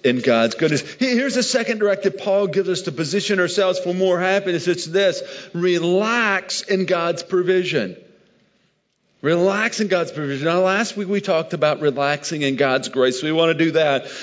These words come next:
But we also wanna relax in God's provision. If you look back to verse six, notice what Paul wrote in verse six. He says, "Do not be anxious about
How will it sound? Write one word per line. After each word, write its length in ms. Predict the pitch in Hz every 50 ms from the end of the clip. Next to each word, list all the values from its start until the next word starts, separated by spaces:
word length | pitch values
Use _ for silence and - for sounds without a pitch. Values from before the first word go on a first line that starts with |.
| - - -
But 140 | 175 196 202
we 180 | 190 208 220 202
also 640 | - - 196 220 240 262 262 262 - 269 262 226
wanna 260 | 208 202 196 190 190 180
relax 840 | 175 185 180 170 160 185 208 202 185 175 170 160 160 - - - - - - - - - - - _ _ _ - -
in 180 | 202 185 190 165
God's 340 | 185 170 147 151 160 160 -
provision. 460 | - 180 165 175 196 185 156 170 165
If 100 | 151 170
you 100 | 202 202
look 200 | 220 262 240 -
back 220 | 240 240 233 233
to 80 | - 220
verse 380 | 180 175 202 190 185 - - -
six, 240 | 208 180 190 - 190
notice 240 | 208 233 269 262
what 200 | 262 269 - -
Paul 260 | - 233 220 214 214 196
wrote 200 | 196 185 185 175
in 120 | 175 170
verse 260 | 160 170 160 160 -
six. 300 | - 180 147 131 - - - - - - - - - - - - -
He 100 | 220 220
says, 240 | 170 220 226 202 -
"Do 180 | - 220 233
not 280 | 240 269 277 262 - 196
be 160 | 233 233 214 -
anxious 480 | - 196 226 233 - - 208 185 -
about 360 | 202 180 180 180 180 180 180